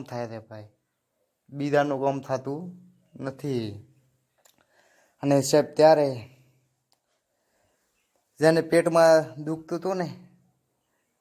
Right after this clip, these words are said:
એના સપનામાં મહાકાળી સપનામાં આવી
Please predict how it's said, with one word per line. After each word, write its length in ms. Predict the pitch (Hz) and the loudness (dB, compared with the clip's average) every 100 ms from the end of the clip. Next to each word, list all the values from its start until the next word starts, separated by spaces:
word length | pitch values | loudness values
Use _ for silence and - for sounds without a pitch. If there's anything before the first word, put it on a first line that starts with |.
| _ - | _ -4
એના 300 | 139 156 147 | 0 2 0
સપનામાં 440 | 147 156 156 156 151 | -2 -2 0 0 0
મહાકાળી 640 | 151 156 156 147 156 151 | 0 0 4 4 4 -2
સપનામાં 560 | 139 131 156 151 143 131 | -8 -8 -6 -4 0 2
આવી 240 | 135 | 0